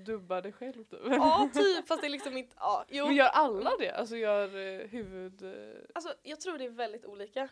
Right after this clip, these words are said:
Speaker 1: Ja.
Speaker 2: Eh, men, ja. Inte allt, men mycket.
Speaker 1: Det måste ju ta jättelång tid för de som,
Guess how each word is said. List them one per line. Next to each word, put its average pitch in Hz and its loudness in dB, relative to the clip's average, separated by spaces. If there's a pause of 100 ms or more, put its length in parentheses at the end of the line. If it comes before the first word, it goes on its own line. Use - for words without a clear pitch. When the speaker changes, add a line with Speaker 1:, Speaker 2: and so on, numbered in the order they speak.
Speaker 1:
Ja. 202 -6
Speaker 2:
Eh, 214 0
men, 208 -8 (380)
ja. 208 -6 (880)
Inte 233 -12
allt, - -12 (120)
men 190 -18
mycket. 202 -20
Speaker 1:
Det 202 -10
måste 208 -10
ju 202 -10
ta 196 -6
jättelång 202 -14
tid 185 -12
för 185 -12
de 185 -12
som, 180 -16